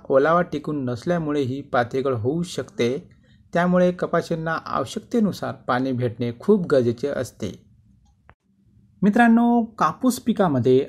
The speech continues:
आपण जास्त प्रमाणात युरिया खताचा वापर केला असेल तर त्यामुळेही पातेगळ्याची समस्या येऊ शकते. कापूस पिकामध्ये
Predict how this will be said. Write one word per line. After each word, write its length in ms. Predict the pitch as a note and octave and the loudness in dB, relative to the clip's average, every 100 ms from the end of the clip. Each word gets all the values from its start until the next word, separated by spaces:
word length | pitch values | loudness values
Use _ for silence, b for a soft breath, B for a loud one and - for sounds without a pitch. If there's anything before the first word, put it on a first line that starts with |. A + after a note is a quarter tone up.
| - | 0
आपण 500 | E3+ F#3 G3+ G3+ F#3 | 0 2 0 0 2
जास्त 320 | F3+ - B3 | -2 -2 -4
प्रमाणात 400 | A3+ G#3+ G3+ G3 F#3+ | 2 2 2 0 -4
युरिया 480 | C3+ E3 F#3+ B3+ C#4+ | 0 0 4 2 0
खताचा 380 | - C#3+ C3 B2 | -6 -2 -2 0
वापर 340 | A#2 A2+ C#3+ | -2 -2 -4
केला 380 | A2+ - G3 A#3+ | -8 -4 -2 -2
असेल 440 | B3+ E3+ C#3+ B2 B2 | -4 -4 -2 -2 0
तर 220 | C3 B2+ b b b b _ | 0 -2 b b b b _
त्यामुळेही 800 | F#3 F#3 F#3+ F#3+ A3+ G#3 E3 D#3 | 0 2 2 2 2 2 -2 -4
पातेगळ्याची 680 | D3+ D3+ C3 D3 C#3+ C3+ C#3+ | -4 -2 0 0 0 -2 -6
समस्या 580 | B2 B2+ B2+ B2 C3 A#2+ | -6 -4 -2 -4 -4 -2
येऊ 240 | A2 C3 | -2 -2
शकते. 680 | E3+ F3 - E3+ E3 D#3+ F3+ _ _ _ - _ _ - _ _ _ _ _ - _ _ _ - - _ _ | -4 -8 -6 -6 -4 -8 -14 _ _ _ -20 _ _ -20 _ _ _ _ _ -20 _ _ _ -20 -20 _ _
कापूस 480 | G3 F3+ B3 B3+ - | -2 -2 0 -2 -2
पिकामध्ये 760 | - G3 F3+ E3 C#3+ C3 C#3 | -2 2 4 2 2 2 2